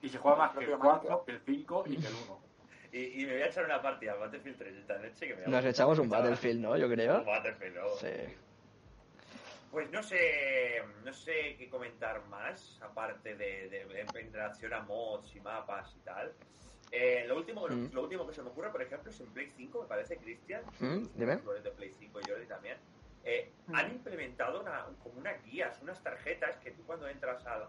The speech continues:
Speaker 3: juego
Speaker 4: Mm.
Speaker 3: y le das al botón
Speaker 4: Mm.
Speaker 3: conocido como Home o P S,
Speaker 4: Mm.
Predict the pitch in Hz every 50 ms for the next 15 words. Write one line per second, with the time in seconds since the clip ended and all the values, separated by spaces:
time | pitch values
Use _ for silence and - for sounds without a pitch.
0 | - - 117 131 180 185 - - 143 143 123 110 98 120 - - - - 117 110
1 | 110 107 110 110 - 147 135 120 120 123 - 127 127 123 123 123 127 - - -
2 | - - - - 147 143 127 107 - - 113 107 101 - 95 92 - - - 117
3 | 127 131 123 - - - - - 117 123 - - 127 117 113 -